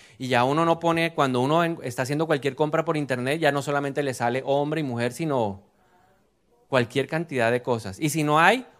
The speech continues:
otros. ¿Eso es una verdad o es una mentira? Es una mentira, pero nosotros la estamos viviendo.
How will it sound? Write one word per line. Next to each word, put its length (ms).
otros. 760
¿Eso 240
es 100
una 220
verdad 440
o 80
es 120
una 180
mentira? 600
Es 240
una 200
mentira, 560
pero 180
nosotros 400
la 60
estamos 360
viviendo. 680